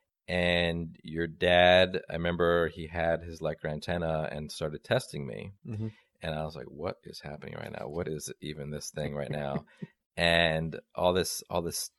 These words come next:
Speaker 1: stuff. And I remember seeing all these essential oils and, and herbs, and he was doing Acmos treatments on me.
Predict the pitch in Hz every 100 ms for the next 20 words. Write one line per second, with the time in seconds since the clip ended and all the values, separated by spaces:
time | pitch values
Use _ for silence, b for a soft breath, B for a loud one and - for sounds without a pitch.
0 | _ - 98 92 90 80 82 78 - 85
1 | 80 78 73 - 76 78 95 104 90 85
2 | 80 78 73 73 71 69 - 107 104 87
3 | 80 76 73 78 78 78 73 87 101 95
4 | 87 - - 78 76 - 76 76 73 71